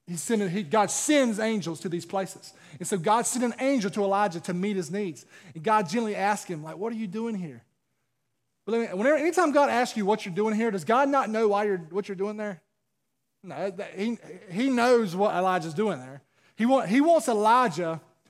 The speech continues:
he was asking for Elijah's sake. He wants Elijah to say it so he can realize where he's at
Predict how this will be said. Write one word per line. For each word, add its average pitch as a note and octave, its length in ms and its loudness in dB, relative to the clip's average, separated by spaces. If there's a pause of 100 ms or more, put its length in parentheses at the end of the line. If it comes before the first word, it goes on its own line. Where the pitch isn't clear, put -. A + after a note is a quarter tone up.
(380)
he B3 80 0
was C4 120 2
asking C#4+ 380 4
for A3+ 100 2
Elijah's G3 360 0
sake. G3 240 2
He G#3 100 0
wants D4+ 220 2
Elijah A#3 380 4
to E3+ 100 -6
say C#4+ 380 4
it E3 220 -8 (760)
so G3 160 -2
he G3 120 0
can F3+ 240 -8 (260)
realize G3+ 520 2
where G#3 200 0
he's G3 260 -2
at G#3 280 -2